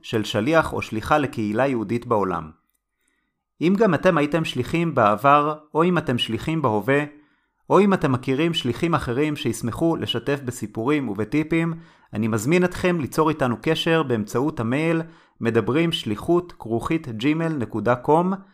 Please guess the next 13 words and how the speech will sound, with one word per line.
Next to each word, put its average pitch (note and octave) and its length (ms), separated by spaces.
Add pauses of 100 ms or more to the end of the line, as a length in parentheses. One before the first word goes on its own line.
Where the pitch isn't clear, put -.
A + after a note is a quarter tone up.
(280)
או F3+ 120
באמצעות E3 680
צור F#3+ 300
קשר B2+ 400
באתר B2 400
הפודקאסט D#3+ 680 (320)
מדברים A2+ 500
שליחות F3 600 (100)
נקודה A#2 400
קום. F#2 340 (1200)
אם F3+ 160
נהניתם E3+ 440
מהראיון, C3 720